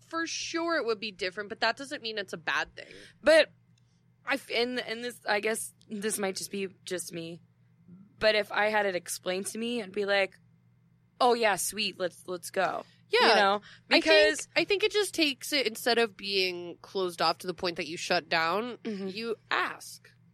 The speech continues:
Speaker 2: Yeah.
Speaker 1: Because if somebody's doing something, there's usually a reason behind what they're doing.
Speaker 2: Yeah, and I mean, for him, he's, he's, he's really honestly playing it smart.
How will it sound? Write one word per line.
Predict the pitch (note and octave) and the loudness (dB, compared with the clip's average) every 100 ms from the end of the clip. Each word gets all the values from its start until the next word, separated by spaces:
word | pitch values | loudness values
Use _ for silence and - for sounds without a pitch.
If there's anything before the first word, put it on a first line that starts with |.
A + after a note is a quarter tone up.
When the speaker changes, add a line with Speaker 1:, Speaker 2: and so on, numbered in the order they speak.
| - | -4
Speaker 2:
Yeah. | G3 | 0
Speaker 1:
Because | F3 C4+ C4+ - - _ _ _ | 4 4 2 -4 -20 _ _ _
if | B3+ C4 | -2 0
somebody's | F4 F#4 D#4 | -2 0 -2
doing | C4 C4 C4 | 0 -2 0
something, | G3 F#3 F3+ | -4 -4 -4
there's | F#3+ F#3 | -4 -4
usually | A#3+ A#3 A#3+ | -8 -4 -2
a | F3+ | -2
reason | F3+ F#3 F#3 | -2 -4 -6
behind | E3 E3+ E3+ E3 D#3+ D#3+ D#3+ D#3+ D#3+ - _ _ _ - | -10 -6 -2 2 2 0 -6 -12 -16 -20 _ _ _ -4
what | F3 D#3+ | -2 0
they're | D#3+ | -2
doing. | D3+ - F#2+ A#3 | -4 -6 -4 0
Speaker 2:
Yeah, | G3+ | 0
and | G#3 B3+ | 2 2
I | B3+ | 2
mean, | B3+ A#3+ - | 0 -2 -2
for | A#3+ | 0
him, | B3 C4 A#3 - | 0 0 -2 -6
he's, | G#3+ A3 G3 | -8 -8 -8
he's, | G#3+ G#3 - _ _ _ - - - | -8 -8 -10 _ _ _ -20 -20 -8
he's | B3+ G#3 | -4 -4
really | G3 B3 A3 | -4 -2 0
honestly | - G3 G3 F3 F3 | 0 -2 -4 -6 -6
playing | F3+ E3+ | -6 -6
it | - | -8
smart. | - - - | -8 -8 -10